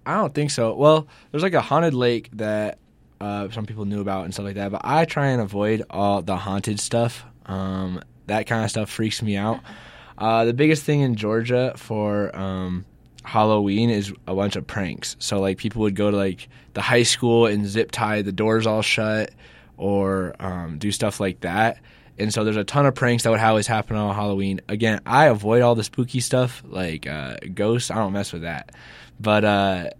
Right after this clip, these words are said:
Speaker 1: um, I'm sure there were some people that would find, uh, ghost stories and things like that to do. But, yeah, we were just really big into pranks and, uh, things like that around Halloween.
Speaker 2: Yeah, that makes sense. My brother was always super into pranks when we were younger, too. Except his were just, like,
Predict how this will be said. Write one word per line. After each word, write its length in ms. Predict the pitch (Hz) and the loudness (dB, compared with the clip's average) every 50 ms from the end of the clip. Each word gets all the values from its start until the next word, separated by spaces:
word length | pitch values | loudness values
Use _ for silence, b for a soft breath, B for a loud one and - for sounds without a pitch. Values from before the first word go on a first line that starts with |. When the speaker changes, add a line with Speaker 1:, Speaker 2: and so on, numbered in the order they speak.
| _ | _
Speaker 1:
um, 480 | - 95 95 92 92 90 87 85 85 - - - - - - - - - | -8 -6 -4 -4 -4 -4 -6 -6 -8 -10 -12 -18 -20 -20 -20 -16 -6 -2
I'm 100 | 113 120 | 0 0
sure 200 | 117 - 143 143 | 4 6 8 8
there 80 | 135 131 | 8 8
were 80 | 120 | 6
some 180 | - - 120 113 | 6 4 2 2
people 200 | 120 113 110 113 | 0 0 0 2
that 120 | 107 104 | 2 2
would 140 | 101 95 92 | 2 0 -2
find, 320 | - 101 98 101 98 - - - - - - - | -2 -2 0 0 -2 -4 -6 -12 -18 -20 -16 -10
uh, 420 | - 92 90 92 90 87 87 85 - 110 | -8 -6 -6 -6 -6 -6 -8 -8 -10 -8
ghost 220 | - 95 95 95 - | -6 -4 -4 -4 -4
stories 340 | - 95 90 90 90 90 92 | -4 -4 -4 -2 -4 -4 -6
and 100 | 87 - | -6 -6
things 160 | 92 90 90 | -6 -6 -6
like 120 | 87 87 | -6 -6
that 160 | - 90 87 | -6 -8 -8
to 100 | - 95 | -8 -8
do. 220 | 85 92 90 90 80 | -8 -6 -6 -6 -6
But, 120 | 85 80 | -6 -6
yeah, 160 | 92 92 87 | -4 -4 -4
we 460 | 87 95 104 120 131 135 131 127 120 - | -2 0 2 2 4 4 4 2 0 -2
were 220 | - 110 104 101 | -4 -6 -4 -4
just 160 | 101 98 95 | -4 -6 -6
really 180 | 101 98 95 95 | -6 -6 -6 -4
big 160 | 92 92 92 | -4 -6 -6
into 140 | 95 90 82 | -6 -8 -8
pranks 560 | - - 101 87 87 87 - - - - - - | -10 -10 -8 -8 -8 -8 -10 -12 -14 -16 -14 -12
and, 320 | 78 82 82 80 78 78 | -10 -10 -8 -8 -8 -8
uh, 200 | 80 82 78 73 | -8 -8 -10 -10
things 240 | - - 87 82 73 | -10 -10 -10 -10 -10
like 140 | 73 71 - | -10 -12 -10
that 140 | 64 60 62 | -10 -8 -8
around 180 | 60 62 - | -10 -10 -10
Halloween. 420 | - 85 85 85 85 87 87 87 - - B B B B B B B B B B B | -12 -12 -10 -10 -10 -12 -12 -14 -16 -20 B B B B B B B B B B B
Speaker 2:
Yeah, 380 | 220 202 196 190 190 190 190 196 - | -16 -14 -14 -12 -12 -12 -14 -8 -6
that 160 | 247 269 285 | -4 -4 -4
makes 160 | 330 302 254 | -4 -8 -8
sense. 260 | - 240 226 214 - - - | -8 -8 -8 -8 -10 -12 -8
My 200 | 254 311 359 330 | -6 -4 -4 -4
brother 540 | - - 208 202 196 196 214 220 226 233 | -6 -4 -2 0 0 0 0 -2 -2 -2
was 160 | 226 233 226 233 | -2 -4 -4 -4
always 220 | 233 233 233 233 | -4 -4 -4 -6
super 300 | - - 247 240 240 233 | -8 -10 -10 -8 -6 -6
into 180 | 240 240 240 233 | -6 -6 -6 -8
pranks 480 | - - 226 214 220 226 233 254 - | -8 -8 -6 -6 -6 -6 -8 -8 -8
when 80 | 262 240 | -8 -8
we 60 | 233 | -6
were 100 | 226 220 | -6 -6
younger, 420 | 208 190 180 180 180 185 190 190 | -6 -6 -8 -8 -6 -6 -6 -8
too. 520 | 185 - - 208 185 180 185 190 202 220 233 - b b b b | -8 -10 -12 -10 -8 -8 -6 -6 -6 -8 -8 -10 b b b b
Except 240 | b - 311 233 - | b -4 -4 -4 -4
his 340 | - 240 294 277 302 - - | -6 -8 -6 -6 -6 -4 -4
were 140 | 415 415 | -4 -4
just, 240 | 349 - 330 262 - | -4 -4 -8 -6 0
like, 300 | 254 233 214 196 - - | 2 2 2 2 0 -6